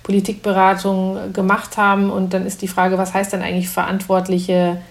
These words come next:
Politikberatung, insbesondere wenn es eben teilweise, es gibt ja auch nochmal einen Unterschied zwischen wissenschaftlicher Politikberatung und ethischer Politikberatung. Und das einfach mal ein bisschen sacken zu lassen,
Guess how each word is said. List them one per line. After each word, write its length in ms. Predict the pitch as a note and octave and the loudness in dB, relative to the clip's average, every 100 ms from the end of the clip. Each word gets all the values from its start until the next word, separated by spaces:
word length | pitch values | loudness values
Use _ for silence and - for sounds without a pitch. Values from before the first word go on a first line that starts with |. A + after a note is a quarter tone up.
| - - | -20 -8
Politikberatung, 1000 | G3 G3 G#3 - F#3+ F3 E3+ F3 F3 F#3 | -2 -2 -4 -4 2 6 4 4 0 0
insbesondere 720 | F#3+ - F3+ F#3 F3+ F3 F3 | -4 -4 0 4 4 4 4
wenn 120 | F3 | 0
es 120 | F3 | 0
eben 200 | F#3 F3+ | -2 -2
teilweise, 580 | F3+ F3 F3 E3+ F3 E3+ - - - - | -2 -2 0 2 2 0 -6 -20 -20 -20
es 100 | - | -14
gibt 140 | F#3 F3+ | -4 0
ja 80 | |
auch 40 | E3+ | 4
nochmal 160 | F3+ | 4
einen 40 | A3 | 4
Unterschied 320 | G#3+ - F#3 | 2 0 0
zwischen 260 | G3 F#3+ F3 | 0 2 2
wissenschaftlicher 680 | F3+ A3 G#3+ G#3+ G#3 G3+ | 2 2 0 0 2 2
Politikberatung 840 | G3 G3+ G3 G#3 F#3+ F3+ F3 F3+ F3+ | 4 0 0 -2 0 4 4 4 0
und 100 | F3+ | 0
ethischer 340 | F3 F#3+ F3 | 0 0 -2
Politikberatung. 880 | F3 E3+ E3 F3+ - - - - - | 2 0 0 -8 -8 -6 -6 -8 -6
Und 200 | G3 F#3 | -4 -2
das 140 | F#3+ | -2
einfach 240 | F#3 F#3 F3+ | -2 0 2
mal 80 | |
ein 80 | F3+ | 4
bisschen 200 | F3+ G3 | 2 2
sacken 260 | G#3 A3 G3+ | 2 2 0
zu 120 | G3+ | 2
lassen, 480 | F3+ F3+ F#3 F3+ | 4 4 4 2